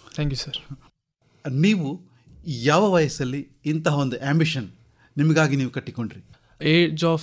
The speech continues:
Speaker 1: thirteen ಇಂದ ಸ್ಟಾರ್ಟ್ ಮಾಡಿದ್ದು.
Speaker 2: ಹ್ಮ್.
Speaker 1: ಸೆವೆಂತ್, ಯಾವ ಸೆವೆಂತ್ ಅಲ್ಲಿ ಸ್ಟಾರ್ಟ್ ಮಾಡಿದ್ದು. ನನ್ನ ಪಿ ಟಿ ಟೀಚರಿಂದ ಶ-,
Speaker 2: ಹ್ಮ್.
Speaker 1: ಅವ್ರು ಹೇಳಿದ್ರು, "ನೀವು ಸ್ಪೋರ್ಟ್ಸ್ ಅಲ್ಲಿ ನೀವು ಒಳ್ಳೆ ಇದ್ದೀರಿ, so ನೀನು ಈಗ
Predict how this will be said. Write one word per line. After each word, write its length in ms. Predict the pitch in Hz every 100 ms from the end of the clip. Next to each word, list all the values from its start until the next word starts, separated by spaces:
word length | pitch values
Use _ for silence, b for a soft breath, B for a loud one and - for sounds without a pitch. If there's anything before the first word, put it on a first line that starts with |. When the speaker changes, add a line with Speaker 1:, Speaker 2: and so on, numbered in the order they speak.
| -
Speaker 1:
thirteen 300 | - 151 175
ಇಂದ 300 | 175 165 156
ಸ್ಟಾರ್ಟ್ 280 | - 151
ಮಾಡಿದ್ದು. 220 | 143 127 127
Speaker 2:
ಹ್ಮ್. 100 | 110
Speaker 1:
ಸೆವೆಂತ್, 360 | 139 143 139
ಯಾವ 220 | 135 135
ಸೆವೆಂತ್ 360 | 131 143 143 151
ಅಲ್ಲಿ 240 | 139 139
ಸ್ಟಾರ್ಟ್ 320 | 139 - 139 147
ಮಾಡಿದ್ದು. 400 | 135 131 147 180 _ _ _ _ -
ನನ್ನ 300 | 151 160 160
ಪಿ 220 | 151 185
ಟಿ 100 | 190
ಟೀಚರಿಂದ 460 | 196 196 - 156 156
ಶ-, 180 | 147 -
Speaker 2:
ಹ್ಮ್. 140 | 101 -
Speaker 1:
ಅವ್ರು 300 | 151 151 143
ಹೇಳಿದ್ರು, 640 | 165 170 160 175 180 -
"ನೀವು 180 | 143 143
ಸ್ಪೋರ್ಟ್ಸ್ 400 | 131 - 165 156
ಅಲ್ಲಿ 140 | 156 147
ನೀವು 140 | 143
ಒಳ್ಳೆ 180 | 151 175
ಇದ್ದೀರಿ, 360 | 139 131 139 - _ 120 _ -
so 400 | 160 156 151 147
ನೀನು 580 | 151 160 160 160 156 156
ಈಗ 180 | 147